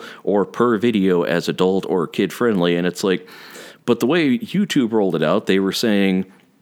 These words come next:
you know, it will auto, will tag stuff, but if your stuff isn't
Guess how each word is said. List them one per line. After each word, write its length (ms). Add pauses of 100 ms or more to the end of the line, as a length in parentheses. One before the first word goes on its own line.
(560)
you 100
know, 320 (240)
it 160
will 160
auto, 300
will 160
tag 300
stuff, 300
but 300
if 220
your 320
stuff 440 (600)
isn't 680